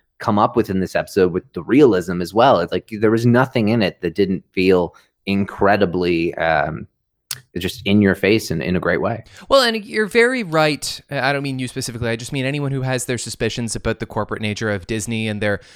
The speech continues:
Speaker 2: their power over the franchise. And, and, and certainly we have reason to believe that the big business and some of the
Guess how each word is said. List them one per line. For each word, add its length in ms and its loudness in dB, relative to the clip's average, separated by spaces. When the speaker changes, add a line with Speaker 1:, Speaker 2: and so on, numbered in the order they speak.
Speaker 2:
their 140 0
power 440 2
over 140 0
the 100 -4
franchise. 680 -2
And, 140 -6
and, 240 -2
and 200 -2
certainly 840 0
we 120 2
have 160 2
reason 360 -2
to 60 0
believe 420 -4
that 260 -2
the 80 -2
big 360 -2
business 480 -4
and 120 -8
some 140 -4
of 80 -6
the 180 -4